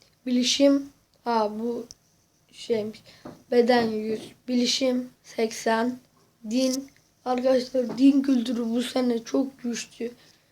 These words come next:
Geçen sene göstereyim şurada. Ee, ilk notum seksen iki, doksan bir, do-, seksen dokuzdu.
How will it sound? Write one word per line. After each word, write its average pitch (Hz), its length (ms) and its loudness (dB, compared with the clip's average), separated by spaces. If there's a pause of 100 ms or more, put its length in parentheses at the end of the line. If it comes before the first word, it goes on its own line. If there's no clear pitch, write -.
(640)
Geçen 269 340 -2
sene 262 360 0
göstereyim 254 760 -2
şurada. 226 580 -6 (640)
Ee, 226 460 -4
ilk 269 260 -4
notum 254 520 -4
seksen 220 420 -4
iki, 240 540 -4 (100)
doksan 220 560 -8
bir, 247 200 -4 (560)
do-, - 220 -8
seksen 233 420 -4
dokuzdu. 233 680 -6